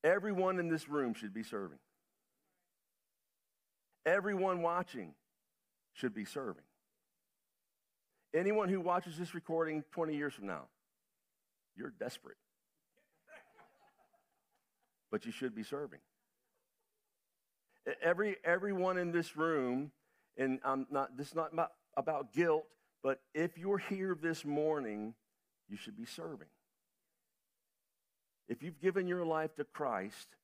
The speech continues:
sitting in the congregation is one small part we play in corporate worship. But your lives should be lived as servants unto God.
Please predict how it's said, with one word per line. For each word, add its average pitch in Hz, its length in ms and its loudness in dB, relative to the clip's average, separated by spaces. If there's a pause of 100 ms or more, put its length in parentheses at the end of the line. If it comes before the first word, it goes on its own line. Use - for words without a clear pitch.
(360)
sitting 180 640 0 (280)
in 156 180 2
the 147 80 0
congregation 135 1000 -2 (480)
is 104 140 -6 (100)
one 160 280 0
small 135 460 -2 (120)
part 135 240 -2
we 120 80 -4
play 120 320 -2
in 107 100 -2
corporate 110 380 -8
worship. 110 320 -10 (1600)
But - 160 -8
your 110 120 -4
lives 143 540 0 (120)
should 117 160 -8
be 113 140 -2
lived 113 520 0 (400)
as 101 140 -4
servants 135 580 -6 (180)
unto 104 360 -8
God. 85 160 -8